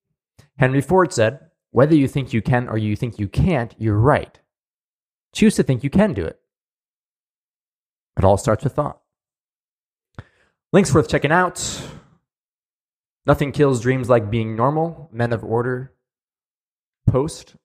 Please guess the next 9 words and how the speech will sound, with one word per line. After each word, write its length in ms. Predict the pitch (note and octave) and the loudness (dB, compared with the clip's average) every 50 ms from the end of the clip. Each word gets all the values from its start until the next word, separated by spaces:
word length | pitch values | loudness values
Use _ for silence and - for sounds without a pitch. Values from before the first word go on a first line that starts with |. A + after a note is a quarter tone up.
| - | -8
on 440 | G#2 G#2 G2+ G2 F#2+ F#2+ G2 F#2+ G2 _ _ _ _ _ _ _ _ | -4 -4 -4 -4 -4 -8 -10 -14 -18 _ _ _ _ _ _ _ _
letting 220 | - A2+ A2 A#2 A#2+ | -4 -4 -2 -2 0
go 140 | A2+ A#2+ A#2+ | 2 2 2
of 80 | G#2+ | 2
that 260 | A2 G#2 - - - | 2 0 -2 -4 -6
fear 240 | - B2 A#2 A2+ G#2+ | -6 -4 -4 -2 -4
of 160 | G2+ F#2 F2 | -6 -8 -8
being 220 | F2+ G#2 G2+ G2 F#2+ | -8 -10 -10 -8 -8
different. 400 | G2 B2+ - - G#2 G#2 _ | -8 -8 -8 -10 -12 -14 _